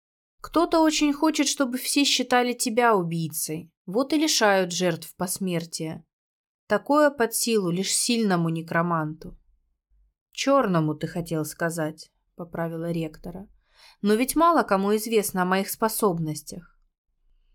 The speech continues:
«Я бы так не сказал», демон покачал головой. «Однокурсники, друзья, враги. О том, что ты дочь черного некроманта, фамилия просто кричит.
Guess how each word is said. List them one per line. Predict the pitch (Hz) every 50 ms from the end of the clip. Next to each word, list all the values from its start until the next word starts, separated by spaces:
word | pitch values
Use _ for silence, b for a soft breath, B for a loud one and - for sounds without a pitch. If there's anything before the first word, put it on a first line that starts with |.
| _ _ _ _ _ _
«Я | 208 190 185 185 180 208 220 233
бы | 247 262
так | 262 - 269 269 -
не | 269 269
сказал», | 269 - - 294 285 262 233 202 185 175 175 170 165 170 175 170 - _ _ _ _ -
демон | 185 180 170 170 170 170 170 165 165
покачал | 165 170 165 175 165 165 - 170 160 160
головой. | 170 175 170 170 175 175 165 160 156 156 165 196 - _ _ _ _ _ _ _ _ _ _
«Однокурсники, | 262 262 254 277 285 269 277 - 190 208 233 226 - - 220 202 190 - 196 175
друзья, | 165 175 226 247 214 180 175 170 180 185 208 220
враги. | 208 196 190 190 196 190 170 165 185 202 214 226 214 - _ _ _ _ _ _ _ _ _ _ _ _
О | 196 202 208
том, | - 359 370
что | 339 - - 311 302
ты | 302 277
дочь | 226 269 302 311 - -
черного | - - 262 269 277 277 269 254 247
некроманта, | 233 233 226 226 220 208 202 208 226 269 294 285 285 233
фамилия | 220 - 214 202 214 240 262 277 269 254 233
просто | 233 226 233 233 - - 233
кричит. | - 208 214 208 - - - 254 247 - - - -